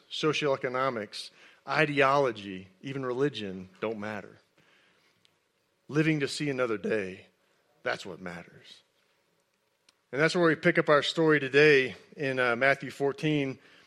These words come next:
And this is our series of great prayers that we're looking at. And we're looking at probably the single greatest prayer ever prayed and probably the most often prayer ever prayed, brought to you by the disciple Peter, who brought it to us way back in Matthew fourteen, two thousand years ago.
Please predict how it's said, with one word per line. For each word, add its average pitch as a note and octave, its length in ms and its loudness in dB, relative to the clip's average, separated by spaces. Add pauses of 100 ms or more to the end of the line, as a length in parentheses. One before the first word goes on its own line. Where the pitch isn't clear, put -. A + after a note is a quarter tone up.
And D#3 100 0
this D#3+ 140 2
is F3 120 2
our D#3+ 120 6
series F3 440 4
of C3 120 -2
great D#3 380 4
prayers C#3+ 540 4
that C3 100 -2
we're B2+ 100 -2
looking B2+ 380 -2
at. A2+ 340 0 (540)
And E3+ 160 6
we're E3+ 100 6
looking G3 240 2
at E3 100 0
probably F3 260 4
the D3+ 120 4
single F3+ 320 0
greatest E3 440 2
prayer D3+ 300 6
ever D3 200 0
prayed C3 480 2 (100)
and D3 140 -6
probably D3 240 2
the C3+ 100 -4
most C#3+ 260 0
often E3 360 -4
prayer A#2+ 220 0
ever A#2 160 -4
prayed, A#2 360 -2
brought B2 280 -2
to C3+ 80 -14
you A#2+ 100 -8
by A2+ 240 0
the A#2 80 -8
disciple A2+ 400 -4
Peter, D3+ 380 -2 (640)
who C#3+ 80 -6
brought D3 260 6
it D3+ 80 -4
to D3 260 2
us C#3 360 2
way C#3+ 180 2
back C3+ 260 4
in B2+ 80 -4
Matthew A#2+ 300 -2
fourteen, B2 460 -6
two C3 120 -8
thousand A#2 380 -2
years B2+ 220 -4
ago. G2+ 360 -6